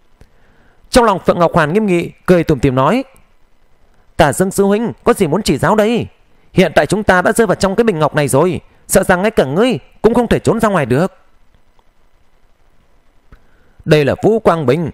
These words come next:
của Nguyên Nha Thần Vương, được xưng là bảo bình, có thể giấu nạp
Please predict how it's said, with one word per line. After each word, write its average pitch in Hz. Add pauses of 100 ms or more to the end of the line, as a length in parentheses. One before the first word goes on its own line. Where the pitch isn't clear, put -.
(120)
của 160
Nguyên 202
Nha 214
Thần 117
Vương, 202 (260)
được -
xưng 240
là 220
bảo 143
bình, 143 (160)
có -
thể 139
giấu 202
nạp 214